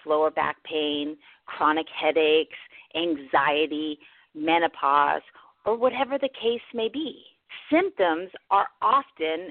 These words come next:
misleading. It's almost like when you have a headache, but really it's your shoulder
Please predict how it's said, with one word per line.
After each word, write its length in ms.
misleading. 840
It's 160
almost 340
like 220
when 140
you 120
have 160
a 40
headache, 480
but 200
really 280
it's 200
your 100
shoulder 280